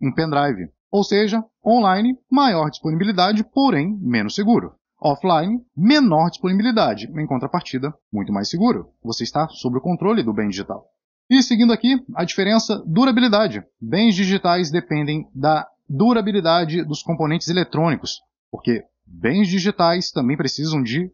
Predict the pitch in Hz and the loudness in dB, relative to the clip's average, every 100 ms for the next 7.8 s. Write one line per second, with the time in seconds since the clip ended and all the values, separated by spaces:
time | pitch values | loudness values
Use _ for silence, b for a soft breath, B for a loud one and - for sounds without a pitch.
0 | _ 214 190 202 - - 226 254 156 143 | _ -2 0 0 -2 0 4 4 0 -2
1 | 123 120 127 117 113 107 98 101 107 - | -2 -2 -2 -2 -2 -4 -6 -8 -14 -20
2 | _ _ _ - 120 156 156 147 151 - | _ _ _ -8 -4 -2 0 0 0 0
3 | 208 233 135 120 - 185 226 269 262 226 | 0 0 -6 -10 -4 2 2 2 0 0
4 | 208 190 180 190 202 175 127 - - - | 2 0 0 0 0 0 -2 -4 -12 -10
5 | 147 247 220 175 220 - 202 233 147 - | 0 0 2 0 -2 -2 2 2 2 -6
6 | - - - 135 135 175 170 202 202 170 | -14 -16 -10 -6 -4 0 2 2 0 -4
7 | 170 180 - 147 147 165 - | -4 -4 -4 -8 -6 -10 -14